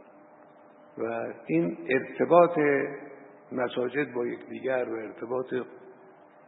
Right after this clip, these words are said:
قراء و مستمعین قراء و شاگردان قراء با یکدیگر یکی از این فرصت‌هایی است که انشالله می‌توانه در خدمت این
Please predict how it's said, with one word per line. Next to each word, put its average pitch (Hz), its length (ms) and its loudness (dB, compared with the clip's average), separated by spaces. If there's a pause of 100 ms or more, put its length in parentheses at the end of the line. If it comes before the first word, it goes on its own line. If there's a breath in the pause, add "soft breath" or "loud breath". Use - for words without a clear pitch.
(180)
قراء 117 500 2
و 110 120 -4
مستمعین 113 800 -2
قراء 107 520 -2
و 104 180 -4
شاگردان 110 640 -4
قراء 107 440 0 (580 loud breath)
با 120 140 0
یکدیگر 127 440 -6
یکی 156 220 -6
از 131 220 -4
این 127 240 -8 (140)
فرصت‌هایی 113 560 -2
است 110 160 -14
که 107 100 -4
انشالله 104 480 -8 (720 loud breath)
می‌توانه 107 460 -4
در 101 120 -4 (160)
خدمت 101 320 -6 (1700)
این 95 340 -10